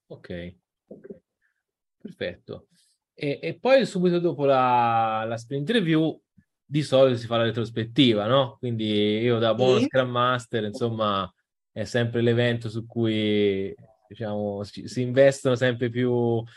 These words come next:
Speaker 1: più energie. Questa come la facevi?
Speaker 2: Allora, allora, la, la ret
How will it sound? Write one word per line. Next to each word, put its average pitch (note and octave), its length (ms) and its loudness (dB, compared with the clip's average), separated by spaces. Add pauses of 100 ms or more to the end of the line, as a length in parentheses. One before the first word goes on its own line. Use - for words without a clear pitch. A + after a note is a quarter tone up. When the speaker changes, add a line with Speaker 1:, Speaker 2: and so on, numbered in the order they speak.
(140)
Speaker 1:
più C3+ 140 -4
energie. A2 720 -4 (680)
Questa E3+ 300 0
come B2+ 180 2
la B2 120 6
facevi? A#2 320 0
Speaker 2:
Allora, G3+ 440 0 (760)
allora, G3+ 800 2 (260)
la, A3+ 680 2
la A#3 120 2
ret F#4 320 2